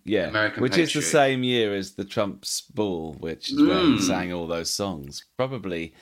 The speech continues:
Speaker 1: released the album in rapture at the fact that Trump was becoming president.
Speaker 2: Everything he does, I think, is controlled by Joyce. And I don't know whether Joyce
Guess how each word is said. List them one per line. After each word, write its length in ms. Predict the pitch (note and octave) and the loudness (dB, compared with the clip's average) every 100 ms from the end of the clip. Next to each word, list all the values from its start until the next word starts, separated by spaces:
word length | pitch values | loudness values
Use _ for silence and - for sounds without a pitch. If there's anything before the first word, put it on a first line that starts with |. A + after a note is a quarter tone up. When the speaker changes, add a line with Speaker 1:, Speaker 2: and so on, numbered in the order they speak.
| A#2 | -12
Speaker 1:
released 380 | G2+ A2+ A#2 A#2 | 0 4 4 2
the 100 | A2 | 4
album 560 | A2 B2 A#2 G#2 G2 G2 - A#2 - | 6 6 4 0 0 -4 -8 -20 -4
in 440 | G#2 G#2+ G#2 G2 | -2 0 -2 -2
rapture 480 | G#2 B2+ - - E2 | -2 -2 -4 -4 -2
at 160 | E2+ - | -2 -6
the 60 | |
fact 220 | F2 G#2 D2 | -6 -4 -4
that 140 | E2 | -8
Trump 240 | - A2 D#2+ | -4 -4 -4
was 120 | E2+ | -6
becoming 420 | E2 G2+ F#2 F2+ | -8 -6 -8 -8
president. 500 | A#2 C3 A2 D2+ - _ _ _ _ _ _ _ | -8 -10 -12 -14 -16 _ _ _ _ _ _ _
Speaker 2:
Everything 320 | G#3 A3 A3+ | -4 0 2
he 80 | G3+ | 2
does, 260 | D#3+ B2+ A#2 | 2 0 -2
I 60 | |
think, 220 | G#2 A#2 G2+ | -2 -2 -2
is 80 | G2+ | -4
controlled 380 | G2+ - A2 | -2 0 0
by 140 | G2+ F#2 | 0 0
Joyce. 680 | - G2+ D2 D2 - - - _ - | 2 0 0 0 0 0 -8 _ -4
And 80 | C3 | -2
I 60 | |
don't 120 | D3 | 0
know 80 | F#3 | 2
whether 220 | E3+ D3 | 2 2
Joyce 760 | C3+ D3+ D#3 F#2 F2 - - - | 0 2 2 2 2 2 0 -4